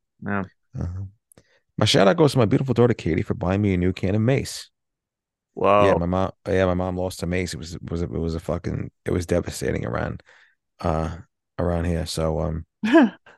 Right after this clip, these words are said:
Speaker 2: we had to get her a new can of mace because when she goes for walks, you know, she just wants to be safe. Rather,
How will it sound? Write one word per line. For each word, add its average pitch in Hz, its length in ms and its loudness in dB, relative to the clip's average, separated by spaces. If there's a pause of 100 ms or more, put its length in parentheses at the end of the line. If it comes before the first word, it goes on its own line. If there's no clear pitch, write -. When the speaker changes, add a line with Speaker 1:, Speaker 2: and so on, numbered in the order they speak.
(340)
Speaker 2:
we 92 120 2
had 92 100 4
to 87 60 4
get 85 180 2
her 82 60 2
a - 20 0
new 82 140 -2
can 78 240 -4
of 73 80 -8
mace 80 220 -4
because - 320 -8
when 85 100 -4
she 82 140 -6
goes 87 180 2
for 87 100 -2
walks, 110 420 2 (560)
you 107 100 -4
know, 80 220 0 (380)
she - 120 -8
just - 160 -8
wants 85 180 0
to 82 60 -2
be 85 100 2
safe. 82 420 0
Rather, 82 440 0